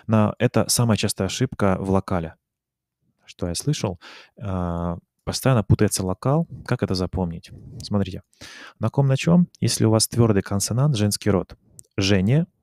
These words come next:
мы только здесь «э» скажем. Все остальные мягкие консонанты будут с буквой «и». На ком, на чем? На лоди постоянно будет. То есть это то же самое, что вы посмотрите датив.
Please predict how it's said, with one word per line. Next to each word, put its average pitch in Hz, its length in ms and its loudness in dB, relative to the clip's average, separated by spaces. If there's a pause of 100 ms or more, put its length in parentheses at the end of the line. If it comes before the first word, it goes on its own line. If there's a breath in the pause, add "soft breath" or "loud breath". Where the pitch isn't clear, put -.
(140)
мы 104 100 -2
только 104 260 -2
здесь 95 160 -6
«э» 104 120 -4
скажем. 92 480 -10 (100)
Все - 220 2
остальные 113 400 0
мягкие 98 280 -4
консонанты 120 520 -2
будут 98 220 0
с - 60 -16
буквой - 360 -6
«и». 85 200 -14 (2000 soft breath)
На 104 120 0
ком, 95 200 -2
на 90 100 -4
чем? 139 220 -2
На 92 140 0
лоди 90 500 -2 (100)
постоянно 90 460 -4
будет. 87 220 -12 (280 loud breath)
То - 60 0
есть - 240 -4
это 110 180 0
то 113 120 2
же 101 60 0
самое, 127 420 0
что 107 240 0
вы 107 100 2
посмотрите 98 440 -2
датив. 131 400 -2